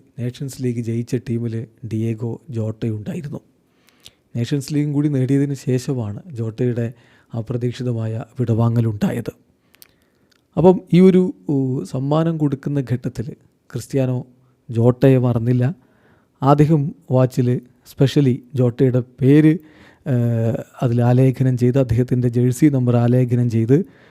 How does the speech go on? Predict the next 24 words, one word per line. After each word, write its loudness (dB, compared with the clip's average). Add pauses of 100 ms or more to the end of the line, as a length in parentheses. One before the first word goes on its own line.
(160)
വാച്ച് 0
ഉണ്ടാക്കിയിട്ട് 0 (240)
അത്, 4 (460)
ആ, 2 (540)
ജോട്ടയുടെ 2 (120)
ഫാമിലിക്ക് 0
അയച്ചു -6
കൊടുത്തു -6 (200)
എന്നാണ് -6 (560)
പോർച്ചുഗീസ് -4
മാധ്യമങ്ങൾ -2 (100)
റിപ്പോർട്ട് -4
ചെയ്യുന്നത്. -6
എന്തായാലും 2
നമുക്ക് -2 (440)
പോർച്ചുഗീസ് 0
ജേർണലിസ്റ്റ് 2
ന്യൂനോ 2 (180)
ലെസിൻ്റെ -4 (220)
report-ിലേക്കൊന്ന് 0
പോകാം. 0
അതിൽ -2
പറയുന്നത് 2
ഇങ്ങനെയാണ്, 2